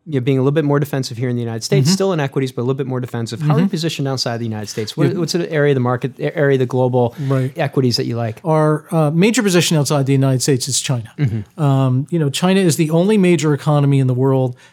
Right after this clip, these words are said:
Speaker 2: that is actively trying to stimulate their economy, both through monetary and fiscal, uh, policy.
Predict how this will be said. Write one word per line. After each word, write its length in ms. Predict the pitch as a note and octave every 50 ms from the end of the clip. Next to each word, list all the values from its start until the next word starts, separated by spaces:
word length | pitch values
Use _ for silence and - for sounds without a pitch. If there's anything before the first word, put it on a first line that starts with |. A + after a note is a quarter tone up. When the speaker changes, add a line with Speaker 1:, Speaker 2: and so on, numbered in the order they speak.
| _
Speaker 2:
that 120 | - D#3 C3+
is 140 | C3+ C3 - -
actively 480 | F#3 E3+ E3 E3+ G3+ E3 D3+ D#3 C#3
trying 400 | B2 - - - E3+ F#3 A3 A#3
to 80 | F#3 D3
stimulate 500 | - - E3 C#3 B2+ C3+ C3 C3 C3 B2
their 200 | - C#3 B2+ C3
economy, 420 | C3 - - D#3+ D3 C#3+ C#3 D3 C#3+
both 220 | C3+ C#3+ C3+ - -
through 140 | - C#3 C3
monetary 480 | C3 C#3 C#3+ D#3+ D3+ - D#3 D3 C#3
and 100 | C#3 B2+
fiscal, 360 | - C#3+ C3 - - C3+ B2 B2+ - - -
uh, 160 | D#3+ D3 C#3
policy. 640 | C3 _ - - D3+ C#3+ C#3+ C3+ - - C3 C3